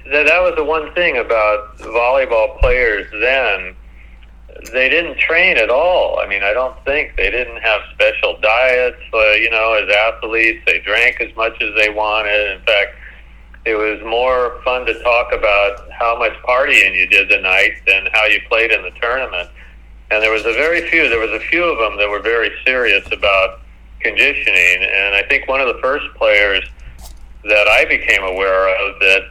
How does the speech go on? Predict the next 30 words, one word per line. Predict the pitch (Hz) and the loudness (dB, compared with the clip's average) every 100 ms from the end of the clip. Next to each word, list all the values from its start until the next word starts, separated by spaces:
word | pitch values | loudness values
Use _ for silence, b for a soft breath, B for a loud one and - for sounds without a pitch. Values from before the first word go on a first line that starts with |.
| - | -14
uh, | - - 113 101 | -10 -6 -4 -2
was | 101 101 | -2 -2
a | 98 | 0
guy | 110 110 | 2 2
that | 101 - | -2 -2
played | 120 123 | 0 0
at | - 104 | 0 2
San | 101 | 4
Diego | 101 98 92 - | 6 4 2 -4
State | - 110 110 107 | 2 4 4 2
and | - | -4
kind | 104 98 | -4 -4
of | 92 | -2
played | 110 107 | 0 2
on | 104 | 0
the | 95 | 0
beach | 113 117 - - | 2 2 2 0
there | 98 95 | 2 2
a | 92 | 0
little | 98 98 | 0 -2
once | 101 95 104 | -6 -6 -6
in | |
a | 92 | 0
while. | 92 92 92 B B B B - | 4 4 2 B B B B -6
And | 117 | 0
he | 104 | 0
was | 101 101 | 0 -2
a | |
friend | - 123 123 | 0 0 2
of | 107 98 | 2 0